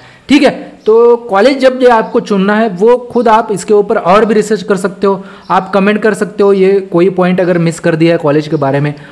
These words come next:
और मैं हमेशा बताते रहता हूँ यार, कोई भी इस, किसी भी college के बारे में सुनता है और उस college में वो, वो pass out हो चुका है, पढ़ चुका है और कोई point वो जानता है जो सबको पता होना चाहिए, तो comment में वो भी बता सकता है, क्योंकि फिर बाकी सारे बच्चों को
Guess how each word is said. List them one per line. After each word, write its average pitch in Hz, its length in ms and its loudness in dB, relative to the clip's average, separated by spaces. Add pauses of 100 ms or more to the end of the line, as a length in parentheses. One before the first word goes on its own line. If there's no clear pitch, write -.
(140)
और 180 100 0
मैं 214 120 0
हमेशा 190 360 0
बताते 202 340 2
रहता 208 200 0
हूँ 208 100 0
यार, 208 220 2 (180)
कोई 196 200 2
भी 214 140 0
इस, - 140 -2 (380)
किसी 185 180 -2
भी 202 80 2
college 180 300 0
के 202 100 0
बारे 175 240 2
में 185 240 -2 (320)
सुनता 175 340 0
है 196 100 4
और 190 80 2
उस 202 140 2
college 185 320 0
में 202 120 0
वो, 202 160 2
वो 190 200 2
pass 180 280 -2
out 196 140 0
हो 180 100 -2
चुका 185 200 -2
है, 196 140 0
पढ़ 190 160 2
चुका 190 260 -2
है 196 360 -6 (240)
और 214 200 2
कोई 226 240 2
point 233 320 0
वो 240 140 4
जानता 208 360 0
है 220 100 2
जो 208 120 -2
सबको 208 280 -2
पता 190 220 -2
होना 190 220 0
चाहिए, 185 200 -6
तो 240 80 -2
comment 220 300 0
में 240 100 2
वो 214 180 4
भी 214 100 -2
बता 202 180 0
सकता 175 320 -4
है, 151 220 -8 (220)
क्योंकि 220 300 0
फिर 226 240 2
बाकी 214 280 0
सारे 226 200 2
बच्चों 208 340 0
को 247 460 0